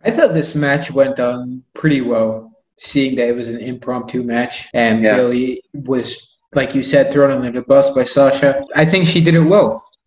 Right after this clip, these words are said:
Speaker 1: She worked on Alexa's arm pretty well. Alexa sold that
Speaker 2: Mm.
Speaker 1: pretty well. And the disqualification, I thought, was justified because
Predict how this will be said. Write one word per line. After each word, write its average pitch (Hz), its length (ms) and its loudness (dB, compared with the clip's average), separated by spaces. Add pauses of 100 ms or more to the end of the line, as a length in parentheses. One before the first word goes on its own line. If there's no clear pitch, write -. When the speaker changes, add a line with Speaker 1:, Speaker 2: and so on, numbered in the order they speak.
(200)
Speaker 1:
She 151 160 2
worked 143 280 2
on 143 140 2
Alexa's 127 420 0
arm 127 220 0
pretty 131 240 2
well. 123 300 2 (320)
Alexa 131 340 0
sold 143 320 2
that 98 120 2
Speaker 2:
Mm. 90 60 -6
Speaker 1:
pretty 120 200 -4
well. 113 260 0 (420)
And 143 460 2
the 160 160 4
disqualification, 160 920 2
I 131 100 2
thought, 135 260 2
was 135 140 -2
justified 151 720 2
because 131 540 -4